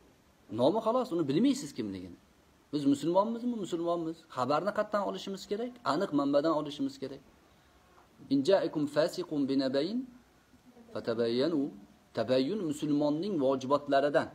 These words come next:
Tekshirishimiz kerakmi? Tekshirishimiz kerak. Tekshirishlikda ilk obyekt kim? Sanad.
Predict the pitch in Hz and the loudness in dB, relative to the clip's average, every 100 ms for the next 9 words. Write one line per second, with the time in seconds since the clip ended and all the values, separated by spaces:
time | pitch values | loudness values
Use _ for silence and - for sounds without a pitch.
0 | - _ _ _ _ _ _ _ _ 113 | -16 _ _ _ _ _ _ _ _ -8
1 | 104 113 110 127 127 170 185 240 - - | -6 -6 -4 -4 -2 0 0 -2 -6 -6
2 | 139 139 143 131 - 131 131 - - _ | -4 -4 -4 -4 -4 -10 -10 -16 -20 _
3 | _ - 147 - 170 165 175 160 214 202 | _ 0 2 4 2 2 -4 0 2 2
4 | - 196 240 165 - - - - - - | 0 4 4 4 -6 -14 -16 -20 -20 -20
5 | - - - - - - - - - - | -20 -20 -20 -20 -20 -20 -20 -20 -20 -20
6 | - - - _ - 147 147 196 196 - | -20 -20 -20 _ -2 0 6 6 6 0
7 | - 285 339 - _ _ _ - 127 156 | 0 2 0 -8 _ _ _ -6 -2 0
8 | 247 | 0